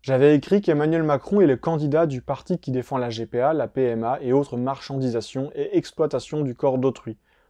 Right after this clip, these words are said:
ne prenant soin de la femme que pour mieux l'exploiter.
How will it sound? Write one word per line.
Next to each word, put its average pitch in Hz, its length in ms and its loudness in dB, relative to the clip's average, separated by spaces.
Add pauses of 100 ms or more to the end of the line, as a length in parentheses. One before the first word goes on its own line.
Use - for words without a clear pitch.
(120)
ne 131 100 0
prenant 151 360 0
soin 147 360 -4
de 123 120 0
la 117 120 0
femme 151 360 -2
que 127 100 -8
pour 127 260 -2
mieux 131 220 2
l'exploiter. 127 560 -2